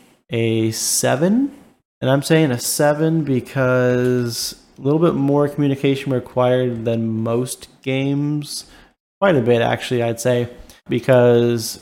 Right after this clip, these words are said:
like I was saying, it's a teamwork game, so it's, it's, unless you have it on a really easy difficulty and you're really good at the game, you're probably gonna have a hard time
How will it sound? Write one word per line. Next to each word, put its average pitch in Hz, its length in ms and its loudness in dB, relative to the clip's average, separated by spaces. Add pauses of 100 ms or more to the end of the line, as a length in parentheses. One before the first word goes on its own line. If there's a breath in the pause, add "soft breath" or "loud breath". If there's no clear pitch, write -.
(120)
like 131 160 0
I 131 60 4
was 127 140 2
saying, 120 200 0
it's 120 140 -2
a 120 40 -6
teamwork 151 520 2
game, 156 300 0
so 123 180 2
it's, 113 180 -2
it's, - 280 -8 (240)
unless 143 340 2
you 160 80 6
have 147 200 4
it 143 60 4
on 131 140 6
a 120 40 2
really 131 320 4
easy 131 200 0
difficulty 127 640 0
and 117 140 0
you're 117 160 -2
really 120 300 2
good 120 120 0
at 120 80 -4
the 123 80 -4
game, 120 640 -2
you're 117 120 -6
probably 117 300 0
gonna 120 140 -4
have 113 140 -4
a 110 80 -2
hard 113 220 -4
time 113 580 -4